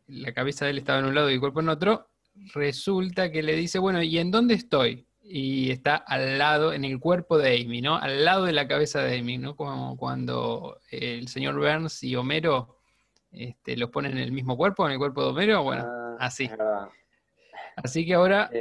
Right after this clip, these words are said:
Speaker 1: bueno,
Speaker 2: es
Speaker 1: no le
Speaker 2: tremendo.
Speaker 1: queda
Speaker 2: Ju-,
Speaker 1: otra que
Speaker 2: justo
Speaker 1: estar
Speaker 2: cuando la
Speaker 1: junto.
Speaker 2: quería cortar, justo cuando quería
Speaker 1: Sí.
Speaker 2: cortar con ella.
Speaker 1: Sí, sí, sí, sí, justo, justo ahí no, ahora no le va a quedar otra que estar con ella.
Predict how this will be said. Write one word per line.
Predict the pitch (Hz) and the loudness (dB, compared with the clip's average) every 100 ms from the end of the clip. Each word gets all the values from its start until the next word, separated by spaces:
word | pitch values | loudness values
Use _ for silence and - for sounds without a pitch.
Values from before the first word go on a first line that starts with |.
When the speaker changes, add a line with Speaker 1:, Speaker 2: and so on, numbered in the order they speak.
| 220 | -4
Speaker 1:
bueno, | 151 143 - _ | -6 -6 -14 _
Speaker 2:
es | 117 | -10
Speaker 1:
no | 139 | -4
le | - 117 | -2 -2
Speaker 2:
tremendo. | |
Speaker 1:
queda | 113 98 151 | -2 -4 -2
Speaker 2:
Ju-, | 156 | -2
Speaker 1:
otra | 143 | -2
que | |
Speaker 2:
justo | 147 | -2
Speaker 1:
estar | 165 | 4
Speaker 2:
cuando | 135 123 | 4 4
la | 117 | 4
Speaker 1:
junto. | |
Speaker 2:
quería | 117 131 131 | 4 2 2
cortar, | 117 113 139 135 | 2 4 4 4
justo | - | 0
cuando | 156 139 | 0 2
quería | 123 131 | 4 4
Speaker 1:
Sí. | 120 | 4
Speaker 2:
cortar | 117 127 | 4 2
con | 120 | 0
ella. | 127 - 131 - - _ _ _ - | -4 0 0 0 -10 _ _ _ -18
Speaker 1:
Sí, | - - 175 | -12 -6 -4
sí, | 143 - 156 | -4 -6 -6
sí, | - 147 | -6 -10
sí, | - 135 | -10 -14
justo, | - 151 - 147 127 123 _ _ _ | -10 -12 -6 -4 -4 -10 _ _ _
justo | 147 135 | -10 -6
ahí | 143 | -4
no, | 139 | -4
ahora | 147 147 165 | 0 2 2
no | 160 | 2
le | 139 | 2
va | 139 | 0
a | |
quedar | 139 143 | 0 0
otra | 151 143 175 | 0 0 -2
que | 147 | -2
estar | 131 131 | -6 -6
con | 127 117 | -4 -6
ella. | 113 - 123 | -8 -12 -18